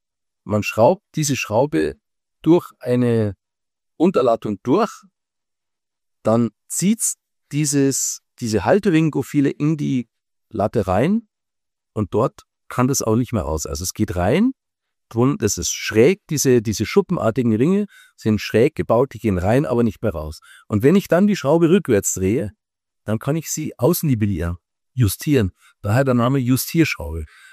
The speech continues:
Das mache ich zum Beispiel Wandbereich, kann ich in einem Dübel machen. Einige Millimeter kann ich mich da im Dübel bewegen, sodass der eben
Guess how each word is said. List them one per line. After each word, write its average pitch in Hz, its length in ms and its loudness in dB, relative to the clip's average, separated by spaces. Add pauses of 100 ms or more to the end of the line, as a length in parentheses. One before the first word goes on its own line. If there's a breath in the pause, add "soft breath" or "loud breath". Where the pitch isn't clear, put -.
(100)
Das 104 160 -2
mache 120 220 2
ich 127 120 -4
zum 110 180 2
Beispiel 92 480 -2 (140)
Wandbereich, 107 880 -2 (600)
kann - 180 -4
ich 110 120 -2
in 113 100 2
einem 98 120 2
Dübel 143 260 4
machen. 175 460 0 (200)
Einige 101 320 2
Millimeter 160 520 2
kann 139 160 -4
ich 127 100 -4
mich 131 160 -4
da - 100 -6
im 113 140 0
Dübel 113 240 -2
bewegen, 135 420 2 (240 loud breath)
sodass 98 320 -2
der 110 220 2
eben 107 340 2